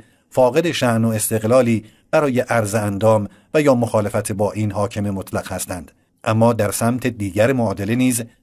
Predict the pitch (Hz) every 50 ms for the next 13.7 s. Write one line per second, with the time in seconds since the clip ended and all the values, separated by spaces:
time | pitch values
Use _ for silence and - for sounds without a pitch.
0 | - 107 110 107 113 135 147 - - 120 113 107 110 107 - 110 110 107 98 -
1 | 107 110 104 123 170 196 170 110 95 87 85 82 85 82 - - - _ _ _
2 | _ _ _ _ _ _ _ _ - 107 107 98 98 113 117 117 - 123 117 110
3 | 113 - _ _ - - 104 104 117 135 135 135 143 - - 135 127 123 120 113
4 | - 117 110 113 107 110 107 - - 110 107 104 98 - 110 104 98 - - -
5 | _ _ - 147 151 139 127 123 117 117 110 - 113 104 104 98 - - - -
6 | 98 98 87 98 107 110 110 - 113 - _ _ _ _ _ _ - 113 104 98
7 | 92 117 110 92 95 104 101 110 110 110 113 104 107 107 101 92 101 101 92 113
8 | 123 127 123 - _ _ _ _ - 139 135 - 127 117 117 110 127 135 123 123
9 | 120 - - - 107 98 98 110 120 135 135 127 104 101 90 98 113 120 127 131
10 | 113 117 113 107 104 110 104 123 190 185 - 101 - - 95 90 85 80 80 -
11 | - _ _ _ _ _ - 107 120 120 131 127 - 135 123 127 131 120 127 117
12 | 110 - - 113 110 107 107 104 101 104 113 110 - 110 110 107 101 101 104 104
13 | 101 95 104 98 98 95 92 98 98 95 101 101 92